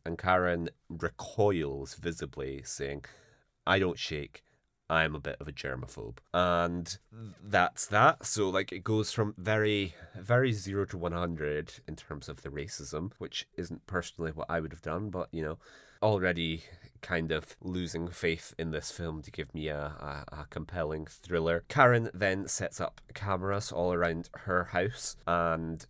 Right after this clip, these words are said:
Malik takes objection to that, or he just speaks to her about it normally, being like, "Yeah,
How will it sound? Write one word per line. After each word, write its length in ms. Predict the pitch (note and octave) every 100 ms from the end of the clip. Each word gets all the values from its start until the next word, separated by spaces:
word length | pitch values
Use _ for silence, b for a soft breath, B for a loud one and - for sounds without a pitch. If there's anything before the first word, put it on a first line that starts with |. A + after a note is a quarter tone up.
| -
Malik 500 | F#2 F2 F2 - -
takes 360 | - F2+ - -
objection 460 | E2 A#2 A2+ F#2+
to 100 | -
that, 220 | E2+ E2+ -
or 80 |
he 80 | B2
just 260 | C3 B2+ -
speaks 340 | - F3 -
to 80 | -
her 60 | E2
about 280 | D2 D#2
it 60 | -
normally, 280 | E2+ E2+ E2+
being 160 | E2
like, 180 | E2 -
"Yeah, 220 | B2+ A#2+